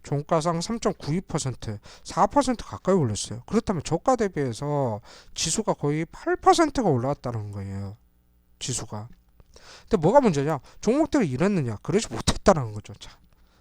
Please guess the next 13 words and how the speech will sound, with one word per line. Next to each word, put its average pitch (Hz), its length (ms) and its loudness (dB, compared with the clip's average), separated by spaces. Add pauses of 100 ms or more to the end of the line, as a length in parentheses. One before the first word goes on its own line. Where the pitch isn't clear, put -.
아쉽게도. 107 480 -6 (420)
예, 107 200 -8 (180)
종목들은 233 480 0
다 170 140 -6
그러지 202 220 0
못했어요. 123 640 -6 (1080)
예. 92 160 -8 (720)
어제 240 180 8
물론 240 360 6
상승 262 360 4
종목들이 190 840 4 (520)
대다수였습니다. 135 1080 4 (300)
예. 117 300 -6